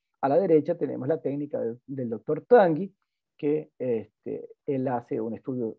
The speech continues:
invasivo colocando un electrodo en el, en la parte, eh, ventricular, la pared ventricular izquierda del septo interventricular, y, eh, a través de la estimulación de ahí, de esa, de esa área, él,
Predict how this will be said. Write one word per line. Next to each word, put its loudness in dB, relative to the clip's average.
invasivo 0
colocando -2
un -6
electrodo -2
en -10
el, -8
en -10
la -8
parte, -8
eh, -6
ventricular, -6
la -10
pared 0
ventricular -4
izquierda 2
del -6
septo -4
interventricular, -2
y, 0
eh, 2
a -6
través 0
de -4
la -8
estimulación -4
de -4
ahí, -6
de -6
esa, -6
de -8
esa 0
área, 2
él, -4